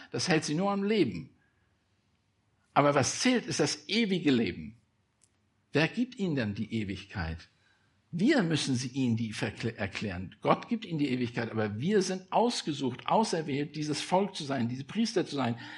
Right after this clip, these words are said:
die das verkünden. Es kann kein anderer sein. Gott hat das so bestimmt. Er hat uns dazu bestimmt, das zu tun. Wir müssen ihn verkünden. Unser, unser Gott ist ein kommunikativer Gott.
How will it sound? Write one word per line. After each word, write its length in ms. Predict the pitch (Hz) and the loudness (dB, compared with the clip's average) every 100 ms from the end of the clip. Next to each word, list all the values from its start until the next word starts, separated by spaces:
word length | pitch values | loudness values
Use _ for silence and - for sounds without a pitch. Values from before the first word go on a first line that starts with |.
| - | -8
die 80 | - | -2
das 180 | 170 165 | 2 2
verkünden. 720 | - 160 - 269 240 117 - - _ _ _ _ _ _ _ _ | 2 0 2 0 0 -6 -6 -20 _ _ _ _ _ _ _ _
Es 80 | - | 0
kann 240 | 214 214 | 2 2
kein 200 | - 170 | 0 0
anderer 260 | 139 117 107 | 0 -2 -2
sein. 240 | - 110 | -2 2
Gott 220 | 170 170 | 2 2
hat 120 | 185 | 0
das 140 | 175 165 | 0 0
so 100 | 170 | -2
bestimmt. 600 | 175 175 226 190 135 - _ _ _ _ _ | -2 -2 -4 -6 -8 -16 _ _ _ _ _
Er 100 | - | -4
hat 180 | - - | -4 0
uns 260 | 190 240 - | 2 2 2
dazu 280 | 156 - 104 | -2 -2 -4
bestimmt, 340 | 110 117 98 | -2 -2 -4
das 160 | 95 - | -6 -6
zu 100 | 98 | -10
tun. 300 | - 87 87 _ - - _ _ _ _ _ _ _ _ _ _ | -6 -8 -8 _ -20 -20 _ _ _ _ _ _ _ _ _ _
Wir 340 | 110 151 185 175 | -6 2 4 4
müssen 460 | 131 151 - 147 - | 2 0 0 -6 -4
ihn 200 | 156 147 | -4 0
verkünden. 520 | 131 120 151 117 104 | -2 -2 -2 0 0
Unser, 280 | 175 156 123 - _ _ _ _ | 0 2 0 -4 _ _ _ _
unser 360 | 165 180 190 | -4 2 2
Gott 360 | 180 160 170 - | 4 2 2 -2
ist 220 | 143 - | -6 -2
ein 220 | 139 131 | -2 -2
kommunikativer 1000 | - 175 190 196 185 175 165 - 175 160 | -2 0 2 0 -2 -2 -2 -4 -2 0
Gott. 460 | 131 143 123 - | 0 0 -2 -4